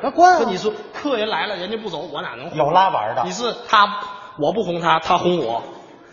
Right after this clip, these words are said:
Speaker 2: 双排座下来，咣就踹呀。
Speaker 1: 综合执法。
Speaker 2: 就踹桌子呀，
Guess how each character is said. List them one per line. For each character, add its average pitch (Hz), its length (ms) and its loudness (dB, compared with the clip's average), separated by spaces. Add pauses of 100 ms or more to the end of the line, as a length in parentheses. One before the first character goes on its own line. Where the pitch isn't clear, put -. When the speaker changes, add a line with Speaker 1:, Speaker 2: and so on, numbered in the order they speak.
(120)
Speaker 2:
双 233 240 6
排 208 120 2
座 240 180 0
下 247 260 2
来， 214 100 0
咣 247 400 0
就 233 100 -2
踹 220 280 4
呀。 127 420 -4 (220)
Speaker 1:
综 208 180 6
合 214 100 8
执 180 120 2
法。 151 160 0
Speaker 2:
就 - 80 2
踹 302 240 6
桌 214 320 6
子 190 100 2
呀， 120 400 -2